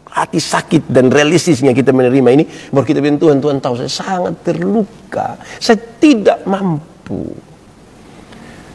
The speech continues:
Saudara lihat bagaimana nanti Tuhan bekerja di situ. Ada banyak istri tidak mampu mengampuni suaminya, kan? Ada banyak suami tidak mampu mengampuni istrinya.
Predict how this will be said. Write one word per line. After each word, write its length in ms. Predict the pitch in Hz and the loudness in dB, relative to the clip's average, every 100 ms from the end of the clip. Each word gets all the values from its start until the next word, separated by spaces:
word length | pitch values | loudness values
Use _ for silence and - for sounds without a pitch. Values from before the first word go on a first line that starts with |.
| - | -8
Saudara 320 | - 113 110 | 0 2 4
lihat 220 | 110 117 107 | 4 4 2
bagaimana 320 | 101 104 110 | -2 0 0
nanti 240 | 98 92 | -2 -6
Tuhan 240 | 107 90 87 | -6 -6 -8
bekerja 720 | 87 - 87 92 - 90 - | -12 -12 -12 -10 -10 -10 -12
di 140 | - | -16
situ. 320 | - - - - - - - - - - - - - - - - - - | -16 -16 -20 -20 -20 -20 -20 -20 -20 -20 -20 -20 -20 -20 -20 -20 -20 -6
Ada 160 | 107 104 | -2 0
banyak 400 | 92 123 123 123 | 0 2 2 2
istri 240 | 131 110 | 0 0
tidak 240 | 92 107 104 | -2 -2 0
mampu 240 | 110 98 | -2 -2
mengampuni 480 | 98 101 95 110 101 | -2 -2 -2 -2 -2
suaminya, 480 | 107 92 113 104 90 | -2 -2 -2 -4 -6
kan? 160 | 92 - - - - - - - - - - | -14 -18 -20 -20 -20 -20 -20 -20 -20 -10 -2
Ada 160 | - | 2
banyak 240 | 110 117 104 | 4 2 2
suami 240 | 123 113 | 2 2
tidak 160 | 101 101 | 2 0
mampu 400 | 117 117 101 113 | 2 0 0 0
mengampuni 800 | 110 110 113 113 113 107 123 131 139 | 0 0 0 2 0 2 2 2 0
istrinya. 480 | - 123 104 92 | 0 -4 -2 -6